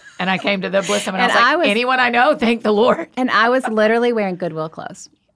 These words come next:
Speaker 1: Wow. You
Speaker 2: Mm-hmm.
Speaker 1: looked very
Speaker 2: I,
Speaker 1: good.
Speaker 2: you know what? I just, I just own it.
Speaker 1: Yeah.
Speaker 2: Yeah.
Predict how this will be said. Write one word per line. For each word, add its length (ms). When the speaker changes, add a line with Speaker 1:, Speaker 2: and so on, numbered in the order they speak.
Speaker 1:
Wow. 440
You 200
Speaker 2:
Mm-hmm. 80
Speaker 1:
looked 160
very 260
Speaker 2:
I, 180
Speaker 1:
good. 80
Speaker 2:
you 80
know 140
what? 320
I 120
just, 340
I 140
just 240
own 200
it. 160
Speaker 1:
Yeah. 340
Speaker 2:
Yeah. 260